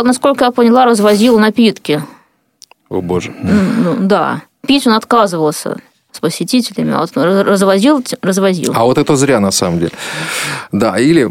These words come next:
Speaker 2: может быть, к счастью. А, значит, а, фактически, практическая часть, э, как я понял, была фактически только у тебя.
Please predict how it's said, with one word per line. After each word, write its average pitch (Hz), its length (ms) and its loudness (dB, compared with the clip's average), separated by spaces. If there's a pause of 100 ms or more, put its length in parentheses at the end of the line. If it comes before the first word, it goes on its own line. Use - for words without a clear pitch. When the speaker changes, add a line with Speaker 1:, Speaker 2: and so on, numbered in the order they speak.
(100)
Speaker 2:
может 104 260 -4
быть, 98 340 -4
к - 80 -10
счастью. 95 400 -4 (520)
А, 127 580 2 (880)
значит, 156 460 0
а, 131 260 4
фактически, 127 1080 0 (280)
практическая 135 680 -2
часть, 185 520 0
э, 113 480 2
как 120 160 -2
я 123 80 0
понял, 165 300 2
была 120 280 2
фактически 131 460 -2
только 127 240 0
у 123 60 4
тебя. 98 460 0